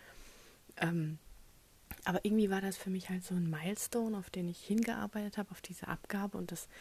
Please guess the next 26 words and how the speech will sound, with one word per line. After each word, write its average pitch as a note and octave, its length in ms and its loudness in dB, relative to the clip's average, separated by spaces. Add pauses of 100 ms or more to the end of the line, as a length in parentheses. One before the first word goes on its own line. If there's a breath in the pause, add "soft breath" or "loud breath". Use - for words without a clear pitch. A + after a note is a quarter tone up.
(380 loud breath)
ist - 180 2
halt G#3 240 0
einfach E3+ 300 -2
eine F3 120 2
andere F3 360 2
Sache, - 380 -6
als - 220 -6
ein D#3+ 100 -2
Buch F3 200 -8
fertig D3+ 360 -6
zu - 120 -10
schreiben. D#3+ 340 -4
Das - 200 -6
war D#3 180 0 (800 loud breath)
jetzt - 180 -2
auch F3 120 2
so - 140 0
ein E3+ 100 2
bisschen G3+ 640 2 (340)
gegen F#3 260 4
Ende, G#3+ 340 6
weil's F3 280 0
halt F3 100 -6
so D#3+ 100 -8
knapp - 360 -2
war, E3+ 220 -2